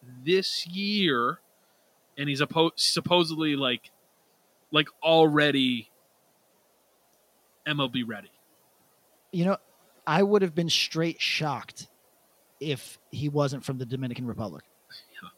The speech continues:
Speaker 1: he's a baseball player in twenty twenty. Come on.
Speaker 2: When you told me, when you told me sixteen-year-old prospect, I said,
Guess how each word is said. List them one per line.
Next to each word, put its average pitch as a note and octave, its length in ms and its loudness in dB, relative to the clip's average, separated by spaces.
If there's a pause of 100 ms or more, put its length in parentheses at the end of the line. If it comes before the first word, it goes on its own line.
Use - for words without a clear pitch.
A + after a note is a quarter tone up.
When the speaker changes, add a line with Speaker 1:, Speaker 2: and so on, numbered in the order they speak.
Speaker 1:
he's B2+ 160 -14
a C#3+ 100 -20
baseball A#2 280 -16
player G#2 180 -14
in G#2 80 -16
twenty A#2 240 -12
twenty. A#2+ 260 -14 (720)
Come C#3+ 100 -16
on. A#2+ 80 -20
Speaker 2:
When F3 240 6
you G#3 160 6
told G#3 280 6
me, F#3+ 320 2 (280)
when F3+ 160 2
you G#3 80 2
told G#3+ 200 4
me F#3+ 80 2
sixteen-year-old F#3 680 4
prospect, E3 540 4
I D3+ 120 -2
said, D3 420 -2